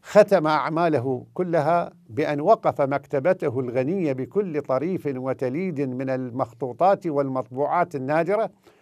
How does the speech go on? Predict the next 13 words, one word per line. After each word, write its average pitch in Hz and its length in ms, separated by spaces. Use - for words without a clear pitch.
وقفها، 185 720
ووقف 175 460
الدار 220 420
التي 165 360
كانت 151 440
توضع 135 600
فيها 139 580
هذه 131 220
الفرائد 127 840
من 156 160
الكتب 208 520
على 143 400
طلبة 131 680